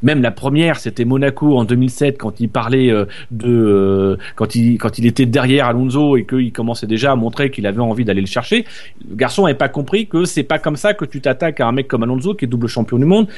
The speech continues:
et qu'il faut être un petit peu plus fin. Et là, mais l'erreur monumentale, c'est qu'il ait déclaré à la presse britannique que, euh, gro-, grosso modo,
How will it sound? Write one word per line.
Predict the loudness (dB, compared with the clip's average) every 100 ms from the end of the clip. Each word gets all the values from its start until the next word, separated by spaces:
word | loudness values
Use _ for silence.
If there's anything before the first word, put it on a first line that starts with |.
| -6 -2
et |
qu'il | 0
faut | 2
être | 2
un | 0
petit | 0 0
peu | 0
plus | 0 -4
fin. | -2 -4 -10 -16 -8 2
Et | 4
là, | 4
mais | 0 -4 -4
l'erreur | -2 0 -2 -2
monumentale, | -2 0 2 2 0 0 2 2 2 -6 -12 -16 -14
c'est | -10 -2 -2
qu'il | 0 2
ait | 2 4
déclaré | 2 2 0 2 2
à |
la | 0
presse | -2 -4 -2
britannique | -4 -4 -2 -2 -2 -8 -16 -16 -16 0
que, | 4 4 2 2
euh, | 2 4 4 2 2 2 0 -2 -6 -8 -12 -14 -18 -10 -2
gro-, | 0 2 2
grosso | 4 6 4 4
modo, | 4 4 2